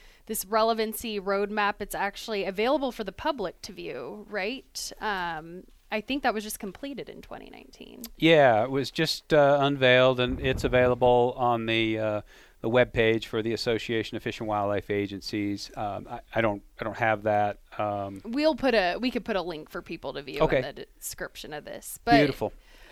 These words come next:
Speaker 1: like we're saying, it's a huge year, all of these tying in together. And one thing that I thought was interesting is people view N-, uh, Nevada as this rural, s-, this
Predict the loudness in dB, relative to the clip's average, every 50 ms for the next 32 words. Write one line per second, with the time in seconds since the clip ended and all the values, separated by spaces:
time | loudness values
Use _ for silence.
0 | -20 -12 -6 -4 -4 -4 -4 -6 -8 -6 -6 -4 -4 -4 -4 -6 -8 -10 -14 -14
1 | -12 -10 -10 -10 -10 -10 -12 -12 -8 -6 -4 -4 -2 -2 0 0 0 -2 -2 -6
2 | -8 -8 -8 -8 -8 -8 -8 -8 -8 -10 -12 -12 -12 -10 -8 -8 -8 -6 -8 -8
3 | -8 -10 -12 -14 -18 _ _ _ _ -6 -4 -4 -2 0 0 0 0 0 -2 -2
4 | -2 0 -2 0 0 0 2 2 2 0 0 0 0 0 0 0 -4 -6 -8 -8
5 | -10 -12 -12 -12 -12 -12 -12 -10 -10 -8 -8 -8 -10 -12 -12 -14 -14 -10 -6 -2
6 | 0 0 0 -2 -4 -8 -12 -20 -20 -20 _ _ -8 -4 -2 -2 -2 -2 -4 -6
7 | -8 -8 -10 -8 -2 2 4 4 4 4 0 0 0 2 4 4 4 6 4 4
8 | 4 2 0 -4 -6 -8 -8 -8 -10 -12 -8 -6 -6 -4 -4 -2 -2 -2 -4 -6
9 | -6 -8 -8 -8 -8 -8 -10 -14 -20 _ -14 -14 -14 -14